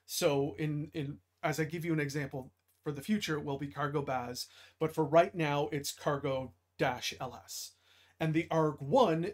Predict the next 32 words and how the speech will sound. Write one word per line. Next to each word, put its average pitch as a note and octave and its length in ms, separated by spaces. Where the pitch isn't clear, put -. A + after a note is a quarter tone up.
is D3+ 240
the D3+ 100
command E3+ 600
that D#3+ 240
you're C#3+ 160
typing. D3+ 480
So D#3 300
in C#3+ 160
this D#3 220
case, C#3+ 520
it C#3+ 140
is C3+ 280
L D3 180
S. - 500
Um, B2 420
so - 160
yeah, C4+ 200
uh, D3 520
let's, E3+ 520
let's F3+ 240
actually E3+ 380
make D#3+ 240
a D3 80
real C4 320
plugin D#3+ 420
here D#3 300
to D#3+ 140
deal F3 260
with D#3+ 220
this D3 340
argument D3 520
issue. G#2+ 280